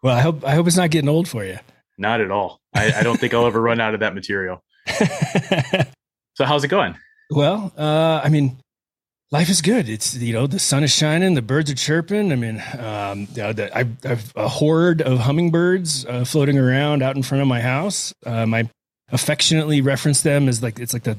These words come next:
Speaker 1: the hummingbird Thunderdome in the evenings because
Speaker 2: <laughs>
Speaker 1: there's twenty-five hummingbirds out there and only twelve spots on feeders. So they're out there like little flying tanks, um, knocking each
Speaker 2: Amazing.
Speaker 1: other out of the way. <laughs> Yeah.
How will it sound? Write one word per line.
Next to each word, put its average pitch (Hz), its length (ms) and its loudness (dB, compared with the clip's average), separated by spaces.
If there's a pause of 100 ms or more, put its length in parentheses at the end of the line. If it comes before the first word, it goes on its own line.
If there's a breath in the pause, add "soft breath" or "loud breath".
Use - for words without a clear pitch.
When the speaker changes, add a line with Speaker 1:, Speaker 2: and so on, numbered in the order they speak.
Speaker 1:
the 117 120 -6
hummingbird 135 420 4
Thunderdome 156 720 0
in 127 120 -2
the 120 120 -4
evenings 156 460 -2
because 120 460 -2 (280)
Speaker 2:
<laughs> - 300 -20
Speaker 1:
there's 131 160 4
twenty-five 151 640 2
hummingbirds 151 480 2
out 147 200 0
there 151 200 4
and 135 100 2
only 135 160 2
twelve 143 320 -2
spots 135 380 -6
on 131 160 0
feeders. 175 560 -2
So 113 380 -2 (500)
they're 127 140 0
out 127 180 2
there 135 140 2
like 123 160 0
little 127 240 2
flying 127 420 0
tanks, 127 600 0
um, 113 400 0
knocking 123 320 2
each 127 140 -2
Speaker 2:
Amazing. 143 40 4
Speaker 1:
other 139 140 2
out 131 100 2
of 127 80 2
the 123 100 2
way. 135 440 2
<laughs> - 20 -10
Yeah. 131 320 -2